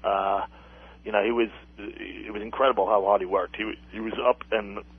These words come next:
from what I understand, over at his studio eight o'clock in the morning every day, writing and, and filming bits and stuff. Filmed at four thirty, came, met us around six, trained with us, literally until we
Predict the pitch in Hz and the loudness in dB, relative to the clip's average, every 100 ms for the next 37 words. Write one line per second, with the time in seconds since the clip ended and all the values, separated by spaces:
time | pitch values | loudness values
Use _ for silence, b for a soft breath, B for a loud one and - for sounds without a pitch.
0 | - 107 117 110 104 113 107 110 110 101 | -14 -4 -2 -2 -2 -2 0 2 2 2
1 | 117 123 123 117 113 113 - 117 113 104 | 0 0 0 2 2 2 0 0 0 -4
2 | 107 113 110 110 113 104 101 104 - B | 0 0 0 -2 0 0 0 -4 -10 B
3 | B B B 98 107 110 113 110 101 92 | B B B 4 4 6 2 0 -6 -10
4 | 98 95 95 - - 113 107 104 107 113 | -14 -14 -14 -16 2 2 2 2 2 2
5 | - 107 107 98 - 117 110 110 101 - | -4 -4 2 2 2 2 0 0 -4 2
6 | 120 117 113 110 117 - 113 110 110 113 | 2 4 2 2 -2 -4 -6 0 4 4
7 | - 107 101 - 123 - - - - 110 | 2 -6 -6 0 0 0 -6 -6 -8 -4
8 | 107 110 117 - - - 101 120 165 151 | 2 4 4 2 -10 -14 -4 2 4 6
9 | 123 113 120 113 | 4 2 -6 -4